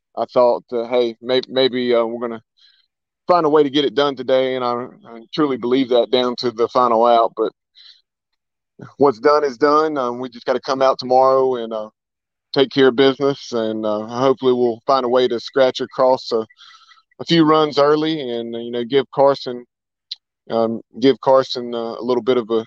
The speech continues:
a cushion. And, uh, you know, it's gonna be one of those games where everything's magnified. I really believe it. Uh,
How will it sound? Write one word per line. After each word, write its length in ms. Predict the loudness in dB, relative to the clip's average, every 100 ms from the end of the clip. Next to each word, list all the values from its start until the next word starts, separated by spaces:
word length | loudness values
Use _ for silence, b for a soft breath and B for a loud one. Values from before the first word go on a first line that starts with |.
| -8
a 60 | -8
cushion. 480 | 0 2 2 -6 -6
And, 260 | -8 -6 -6
uh, 160 | -8 -10
you 100 | -10
know, 140 | -8 -8 _ _ b b b _
it's 140 | 0 2
gonna 140 | 0
be 220 | 4 4
one 160 | 4 4
of 60 | 4
those 180 | 4
games 340 | 2 2 2 2
where 120 | 4
everything's 520 | 4 2 0 -2 -2
magnified. 540 | 0 0 0 0 2 4
I 60 |
really 240 | 2 0 -2
believe 340 | -2 -4 -4
it. 160 | -8 -8
Uh, 220 | -10